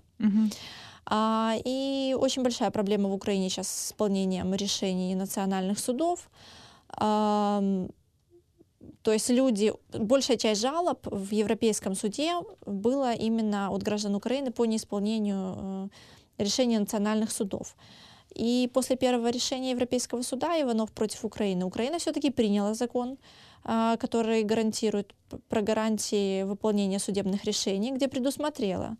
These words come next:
Speaker 2: что или казначейская служба должна, э, выплачивать данную компенсацию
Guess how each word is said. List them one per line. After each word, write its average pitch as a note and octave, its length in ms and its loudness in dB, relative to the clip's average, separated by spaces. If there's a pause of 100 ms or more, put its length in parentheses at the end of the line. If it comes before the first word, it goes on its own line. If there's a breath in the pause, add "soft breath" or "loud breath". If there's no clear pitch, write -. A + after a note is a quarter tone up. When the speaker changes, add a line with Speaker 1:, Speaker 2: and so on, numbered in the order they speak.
(320 loud breath)
Speaker 2:
что A3 400 2 (100)
или A#3+ 180 4
казначейская G#3 600 0
служба G3 400 -2
должна, C4 440 -2 (400 loud breath)
э, A#3+ 680 2
выплачивать A#3+ 680 0 (100)
данную G#3+ 600 0
компенсацию G#3 1000 -2